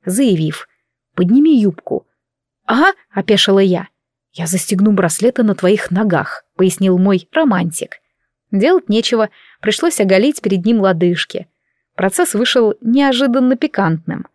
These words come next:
Прикосновение горячих пальцев к коже отозвалось в теле сладкой дрожью. Вот только звук защелкиваемых наручников все портил,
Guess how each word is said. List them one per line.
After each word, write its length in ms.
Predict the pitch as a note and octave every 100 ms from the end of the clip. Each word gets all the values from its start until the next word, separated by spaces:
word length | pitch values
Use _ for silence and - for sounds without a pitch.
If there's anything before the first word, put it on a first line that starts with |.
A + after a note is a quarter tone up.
| _ _ _
Прикосновение 600 | F3 - - F#3 G#3+ G#3+
горячих 400 | F3+ F#3 F#3 D#3+
пальцев 340 | F#3 F3 - -
к 40 |
коже 300 | - G#3+ G3
отозвалось 560 | E3+ - E3+ A#3+ C4+ - _ _
в 80 |
теле 220 | - C#4 A#3
сладкой 380 | F#3 A3 -
дрожью. 520 | E3+ E3+ F3 D#3+ F#3 - _ _ _ _
Вот 160 | F#3+ G3
только 280 | A3 G3+ F#3+
звук 320 | F3 A3 G#3
защелкиваемых 840 | F#3 F#3 A3 A3+ - G3 F#3+ F#3 -
наручников 720 | F3+ F#3+ A#3+ G#3 F#3 F3 - - -
все 260 | - C#4+
портил, 680 | A#3+ - G#3+ B3+ - - F3